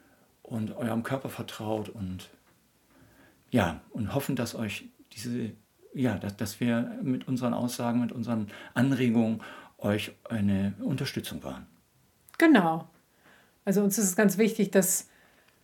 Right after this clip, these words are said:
Speaker 2: nochmal zu unterstreichen, dass Konsequenz natürlich wichtig ist auf diesem Weg, aber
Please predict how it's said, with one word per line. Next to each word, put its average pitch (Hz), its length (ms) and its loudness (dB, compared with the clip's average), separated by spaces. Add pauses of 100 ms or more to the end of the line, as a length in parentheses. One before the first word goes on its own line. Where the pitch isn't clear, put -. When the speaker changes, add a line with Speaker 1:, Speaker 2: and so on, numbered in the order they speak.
(360)
Speaker 2:
nochmal 190 320 6
zu 220 120 2
unterstreichen, 196 720 6
dass 180 360 0
Konsequenz 196 760 8
natürlich 196 680 6 (1120)
wichtig 196 520 2
ist - 400 -2
auf 240 160 4
diesem 233 320 8
Weg, 247 380 4
aber 185 540 6